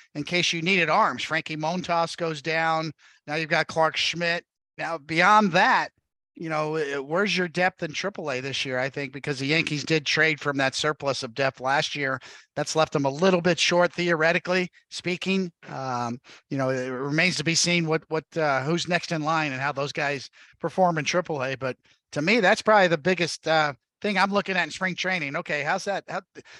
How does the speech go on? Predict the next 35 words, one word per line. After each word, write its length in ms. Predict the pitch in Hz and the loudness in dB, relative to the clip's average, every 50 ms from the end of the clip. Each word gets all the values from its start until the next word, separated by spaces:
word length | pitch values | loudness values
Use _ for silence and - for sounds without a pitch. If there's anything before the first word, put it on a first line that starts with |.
| - _ | -18 _
the 100 | - - | -6 -4
second 460 | - - - 220 214 202 - 208 190 | -2 0 4 4 4 4 4 0 0
five 380 | - - 180 165 156 160 151 - | 2 2 4 4 4 4 2 0
starting 360 | - 175 156 151 143 139 135 | 0 0 -2 -2 -2 -6 -8
pitchers, 600 | 131 151 147 - - 110 98 95 - - - - - _ _ _ _ _ _ _ _ - | -6 -8 -8 -8 -8 -10 -8 -8 -6 -6 -6 -8 -12 _ _ _ _ _ _ _ _ -12
you 80 | 123 | -10
know, 200 | 117 120 120 123 | -8 -6 -6 -6
the, 200 | 120 123 127 - _ 131 | -6 -6 -8 -8 _ -8
the 120 | 139 147 | -6 -6
top 300 | 139 - 190 190 190 - | 0 2 4 4 4 4
ten 380 | - - - 196 196 185 185 175 | 2 -2 2 4 4 4 4 4
starting 380 | - - 180 170 170 165 156 139 | 2 4 4 4 4 2 0 2
pitchers, 300 | 160 160 - 151 135 123 | 0 0 0 -2 -4 0
that's 200 | 156 160 - - | -2 -2 0 0
what 100 | 160 151 | 0 0
I 80 | 151 | 2
always 300 | 156 151 156 156 127 131 | 2 2 0 -2 -2 -4
look 160 | 143 139 - | -6 -6 -6
at. 240 | 151 131 123 123 - - - - _ - | -4 -4 -4 -4 -8 -12 -20 -20 _ -4
We 100 | 170 180 | 0 4
know 160 | 190 226 226 | 6 6 8
who 80 | 196 208 | 8 6
the 80 | 196 | 6
top 240 | 175 - 190 180 170 | 6 6 6 6 6
four 300 | - 196 202 208 180 151 | 6 6 6 6 6 6
are. 260 | 135 123 117 131 151 - _ _ _ _ _ _ _ | 4 2 0 -2 -6 -8 _ _ _ _ _ _ _
We 140 | - 156 160 | -6 -2 2
know 100 | 175 180 | 2 2
Frankie 320 | 165 - 190 180 - 175 175 | 2 4 2 2 2 0 2
Montas 460 | 175 185 190 185 - 185 165 160 - | 2 4 4 4 4 2 2 2 0
is 80 | 156 | -4
gonna 180 | - 175 170 165 | -6 -4 -4 -2
miss 200 | 160 165 156 - | -2 -2 -2 -2
a 60 | 147 | -4
month. 400 | 139 139 165 165 131 127 - 117 | -2 -2 -2 0 -2 -4 -6 -12